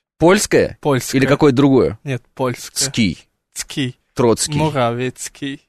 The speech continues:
Speaker 1: Муравецкий, да?
Speaker 2: Да.
Speaker 1: Мгм. Дзержинский.
Speaker 2: М, нет.
Speaker 1: Да? Почему Дзержинский?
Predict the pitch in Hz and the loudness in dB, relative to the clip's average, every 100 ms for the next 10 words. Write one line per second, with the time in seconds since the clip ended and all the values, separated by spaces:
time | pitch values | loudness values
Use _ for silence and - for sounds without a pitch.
0 | _ 101 104 101 107 135 - 120 113 113 | _ 0 2 4 4 2 0 -2 0 2
1 | 143 160 _ - 156 139 143 _ _ 110 | 2 0 _ -6 -2 -2 -6 _ _ -6
2 | 120 127 127 123 123 127 120 117 - _ | -4 -2 -2 -2 -2 -2 -4 -6 -12 _
3 | 120 139 117 139 151 - - 135 - - | 0 0 2 2 2 0 0 -2 -2 -18
4 | _ _ _ 277 285 277 269 262 240 147 | _ _ _ -10 -6 -6 -4 -4 -2 2
5 | 139 175 - - - 135 180 127 147 135 | 4 2 -2 -14 -6 0 2 4 2 4
6 | 139 175 - 208 | 2 2 2 -2